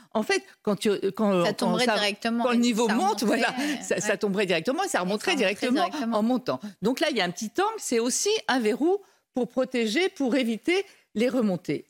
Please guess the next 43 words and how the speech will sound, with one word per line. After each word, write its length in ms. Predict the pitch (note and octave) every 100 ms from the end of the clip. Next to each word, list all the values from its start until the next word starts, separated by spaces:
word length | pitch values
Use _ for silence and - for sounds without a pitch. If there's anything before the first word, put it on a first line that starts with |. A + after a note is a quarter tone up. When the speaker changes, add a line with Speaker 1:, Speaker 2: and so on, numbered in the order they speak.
| -
Speaker 1:
Et 100 | -
surtout, 640 | - G3 - - A#3 D#4 _ _ _
et 60 | F#3+
c'est 160 | - F#3
le, 160 | D3
le 140 | F3 F3
verrou 300 | E3+ E3 F3+
le 100 | C#3+
plus 240 | - E3+
important, 640 | D3+ C3 C#3+ - D4+ C4 - _ _ _ -
tu 80 |
vois 120 | B3+ F#4+
les 80 | C#4
petits 160 | B3+
trucs 200 | - B3+
que 80 | A#3+
tu 140 | F#3
vois 140 | G3 F#3+
en 100 | G3
rouge 320 | C4+ F#4+ F4
où 60 | G3+
il 60 |
y 20 |
a 40 | E3+
écrit 200 | D#3+ F#3
sphincter, 420 | - F#3+ F#3 D#4+ G4 B3+
là ? 200 | C#3+ B2 G#3+
Speaker 2:
Ouais. 180 | G#3 B3 - - -
Speaker 1:
En 80 | F#3
fait, 180 | G#4 -
ce 180 | -
sont 160 | A#3+ A#3+
des 120 | A#3 A3
muscles 480 | A#3+ - - B3+ D3+ _ _ _ _ _ -
qui 260 | F4+ D#4+ - _ _ _
serrent, 540 | - A4 A#4+ A#4 C4 _ _ _ _ _
qui 80 | C4+
referment, 520 | B3 F#4 G4+ A#4 F4
tu 80 | -
vois, 120 | F4
c'est 120 | E4+
complètement 360 | G#3 A3 G3 F#3+
fermé, 320 | - B3+ F4+